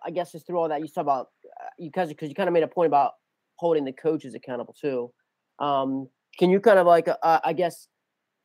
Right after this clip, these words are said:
two things, like, so how, how do you kinda do that? Like, what do you mean in terms of that? Especially, I think, as,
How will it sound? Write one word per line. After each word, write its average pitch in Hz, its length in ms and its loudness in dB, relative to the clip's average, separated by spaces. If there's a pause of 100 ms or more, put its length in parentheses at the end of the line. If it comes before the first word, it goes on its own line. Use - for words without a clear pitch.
(720)
two 190 220 0
things, 160 320 -2
like, 147 160 -4
so 156 180 2
how, 170 300 6
how 202 180 2
do 196 80 6
you 180 80 0
kinda 170 220 -2
do 156 240 0
that? 160 280 2
Like, 147 180 -4
what 156 100 -4
do 160 60 0
you 165 60 0
mean 160 220 0
in 151 80 -4
terms 156 260 -2
of 143 120 -2
that? 143 260 4
Especially, 175 420 -2
I 151 120 4
think, 151 200 -4
as, 143 220 -4